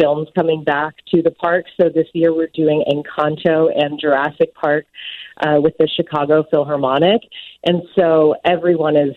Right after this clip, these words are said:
just excited for their bits and pieces of the season, uh, to come out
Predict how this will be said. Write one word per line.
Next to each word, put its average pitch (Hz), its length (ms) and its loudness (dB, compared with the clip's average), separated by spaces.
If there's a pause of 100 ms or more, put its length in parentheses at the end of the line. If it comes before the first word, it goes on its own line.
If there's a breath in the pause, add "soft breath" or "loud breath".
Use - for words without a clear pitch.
just 143 200 0 (200)
excited 202 580 0
for 180 140 2
their 175 240 2
bits 170 300 0
and 165 160 -4
pieces 160 680 0
of 151 360 0
the 147 160 0 (100)
season, 147 480 0
uh, 139 240 -4
to 156 100 -2
come 170 160 -4
out 151 240 -2